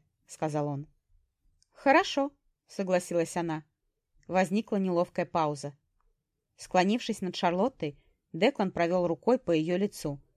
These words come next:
затем по телу, с облегчением подумал, что все в порядке. «Ты уверена, что у тебя ничего не болит?»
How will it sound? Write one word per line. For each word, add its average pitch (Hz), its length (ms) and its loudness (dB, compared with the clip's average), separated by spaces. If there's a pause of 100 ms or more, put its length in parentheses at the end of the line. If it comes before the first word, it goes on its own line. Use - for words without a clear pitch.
(220)
затем 170 340 0
по 202 120 0
телу, 151 420 -4 (300)
с - 120 -8
облегчением 170 540 0
подумал, 170 400 0
что - 180 -10
все 175 180 -4
в - 60 -14
порядке. 151 540 -4 (880)
«Ты 175 180 2
уверена, 165 680 4
что - 220 -4
у 175 60 0
тебя 175 260 4
ничего 165 380 -2
не 156 120 0
болит?» 165 420 0